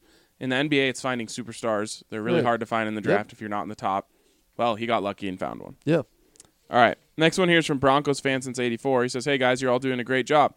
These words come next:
Speaker 1: It's been a while since I commented, so I guess I'll catch up on a couple of topics." Ooh, this is a long one. It says, "One, my jersey story. I went into a store with the intentions of buying a Mariners hat that I was going to, uh,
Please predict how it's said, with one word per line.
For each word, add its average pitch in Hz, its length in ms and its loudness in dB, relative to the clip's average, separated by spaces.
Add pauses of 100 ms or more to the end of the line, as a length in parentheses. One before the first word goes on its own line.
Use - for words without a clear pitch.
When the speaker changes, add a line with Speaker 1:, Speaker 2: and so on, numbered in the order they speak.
(220)
Speaker 1:
It's - 120 -20
been 147 120 0
a 135 40 2
while 139 200 6
since 139 160 -6
I 127 60 0
commented, 143 480 -2
so 131 100 -2
I 120 40 0
guess 123 180 -2
I'll 127 100 0
catch 135 260 -4
up 131 100 -2
on 123 100 -2
a 107 40 -8
couple 123 300 -4
of 95 100 -10
topics." - 580 -4 (220)
Ooh, 240 120 -12 (120)
this - 160 -20
is 139 60 -18
a - 40 -16
long 120 300 -10
one. 123 140 -16 (800)
It - 60 -20
says, 143 140 -6
"One, 170 220 8
my 160 120 6
jersey 156 280 0
story. 117 320 0
I 113 60 4
went 139 180 0
into 151 180 -2
a 143 60 0
store 143 300 2
with 143 100 2
the 139 80 -2
intentions 139 380 -4
of 120 60 -8
buying 127 240 2
a 120 60 0
Mariners 120 580 0
hat 113 240 -2
that 127 80 -2
I 120 80 2
was 117 120 -2
going 120 260 -4
to, 123 300 -2
uh, 107 400 2